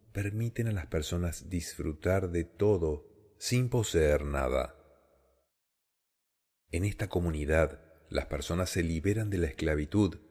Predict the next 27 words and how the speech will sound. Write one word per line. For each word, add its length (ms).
de 100
la 120
propiedad 500
privada, 680
que 160
encadena 760
al 120
ser 240
humano 600
al 200
cuidado 600
y 100
defensa 600
de 140
su 220
propiedad 480
individual. 800
Al 240
liberarse 520
de 120
la 60
esclavitud 840
de 160
las 220
formas 400
de 80
propiedad, 720